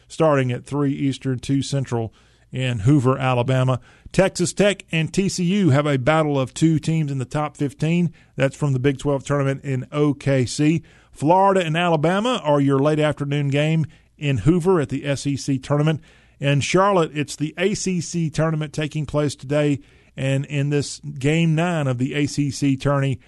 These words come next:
the number sixteen Wolfpack of N C State will be taking on the Pitt Panthers. A top twenty matchup back in Ruston as Southern Miss, ranked number nineteen, will be taking on the home-standing Louisiana Tech Bulldogs, ranked number eighteen. That's the nightcap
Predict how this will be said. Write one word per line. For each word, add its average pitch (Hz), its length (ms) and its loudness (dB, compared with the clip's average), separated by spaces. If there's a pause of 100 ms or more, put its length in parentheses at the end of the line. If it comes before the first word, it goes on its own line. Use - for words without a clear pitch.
(120)
the 131 80 -4
number 156 240 2
sixteen 165 560 0
Wolfpack 151 500 0
of 123 100 -8
N 147 140 -4
C 143 220 -4
State 156 340 -4
will 143 80 -6
be 127 160 0
taking 143 380 -2
on 143 180 0
the 127 80 -4
Pitt 147 320 2
Panthers. 147 460 0 (340)
A 139 140 2
top 175 320 0
twenty 170 260 2
matchup 165 480 2 (140)
back 156 260 0
in 147 120 0
Ruston 156 460 0 (300)
as 131 220 -4
Southern 185 360 2
Miss, 180 240 0
ranked 170 200 -4
number 156 220 0
nineteen, 156 840 -2
will 143 140 -2
be 143 120 0
taking 151 400 -4
on 156 160 -2
the 135 120 0
home-standing 160 1000 0
Louisiana 151 640 2
Tech 143 280 -4
Bulldogs, 131 680 0
ranked 139 240 -4
number 135 260 -4
eighteen. 147 460 -4
That's 143 220 -6
the 127 120 -8
nightcap 131 640 -4